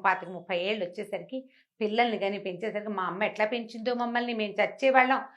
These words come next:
మా అమ్మ మేము చంపు తినేసేవాళ్ళం, అయినా మా అమ్మ మమ్మల్ని కొట్టలేదు, నేను వీడిని కొట్టాల్సి వస్తోందని" చెప్పే పిల్లలు చాలా మంది కనిపిస్తారు. "మా అబ్బాయిని తట్టుకోలేకపోతున్నాం, మా అమ్మ ఇద్దరిని ఎలా పెంచిందో,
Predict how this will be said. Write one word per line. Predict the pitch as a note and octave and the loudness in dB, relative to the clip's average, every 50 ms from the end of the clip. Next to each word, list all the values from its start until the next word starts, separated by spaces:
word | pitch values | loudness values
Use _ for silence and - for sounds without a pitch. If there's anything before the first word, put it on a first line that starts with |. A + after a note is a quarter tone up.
| _ _ - | _ _ 0
మా | A3 | 2
అమ్మ | G#3+ G#3+ G#3 G3+ | 2 2 2 2
మేము | G3+ G#3 G3+ G3+ G3 | 0 0 -2 -2 -2
చంపు | G3 G#3+ G3+ G3+ B3+ C4 | -2 -2 -2 0 -2 -2
తినేసేవాళ్ళం, | C4 B3+ B3 B3+ C4 B3 B3+ A#3+ B3 B3 B3 | -2 -2 -2 -2 0 4 6 6 6 6 6
అయినా | A3+ G#3 G#3+ A#3+ B3+ | 4 4 4 2 2
మా | B3+ A#3 G#3+ | 4 6 4
అమ్మ | G#3+ A3 A3+ A#3 A3 | 4 4 2 0 0
మమ్మల్ని | G#3+ G#3+ G#3 G3+ - | 0 0 0 2 4
కొట్టలేదు, | G#3 G3 G#3 - A#3+ A#3 A3+ C4+ | 4 4 4 4 2 2 2 2
నేను | A#3 A3+ G#3 G3+ | 0 0 0 0
వీడిని | G3+ G3+ F#3+ G3 | -2 -4 -2 0
కొట్టాల్సి | G#3 G3 G3+ A#3+ A#3+ A#3+ - A3+ | 2 4 6 6 6 6 4 -2
వస్తోందని" | G#3+ - - A3+ G#3+ G#3 G#3 G3+ | -2 0 0 2 4 4 2 2
చెప్పే | G#3 G#3+ F3 - G#3 G3+ | 2 -4 -4 -2 -4 -4
పిల్లలు | F3 F#3 G3+ G#3+ A#3 B3+ | -2 -2 0 0 0 0
చాలా | A#3+ - - G#3+ A#3+ C4+ D4 | 0 2 8 12 12 12 12
మంది | D4 C#4+ B3+ A3 | 10 8 6 4
కనిపిస్తారు. | G#3+ G3 F3+ - - - - - - - - _ _ _ _ _ _ _ F#3+ F#3+ F#3+ F#3+ - _ _ _ _ _ _ _ - | 2 0 0 -2 -10 -16 -16 -18 -18 -18 -18 _ _ _ _ _ _ _ -20 -20 -20 -20 -20 _ _ _ _ _ _ _ 2
"మా | G#3+ | 2
అబ్బాయిని | G#3 - A#3 B3 B3+ A3+ | 4 4 4 2 2 4
తట్టుకోలేకపోతున్నాం, | G#3+ F#3+ - - C4 C4 B3+ A#3+ A#3 A#3 G#3+ G#3 G#3+ G#3+ G#3 G#3 | 4 2 2 4 2 2 4 2 2 2 0 0 0 -2 -2 0
మా | G#3 G#3 | 0 0
అమ్మ | G3+ G#3 A3+ | 2 2 0
ఇద్దరిని | A#3 E3+ F#3+ A#3 A3+ B3+ B3+ | 0 0 0 0 0 0 0
ఎలా | A3+ G3+ G3 G#3+ G#3+ | 2 4 4 4 4
పెంచిందో, | A3+ A3+ G#3+ G3 - A3 G#3+ G#3 G#3 - | 2 0 -4 -4 -6 -4 -2 -2 -2 -4